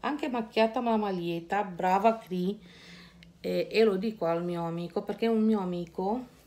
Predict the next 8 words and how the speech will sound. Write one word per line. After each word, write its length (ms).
mamma 320
mia, 300
odora, 580
devo 540
fare 240
sempre 240
una 160
cretinata 920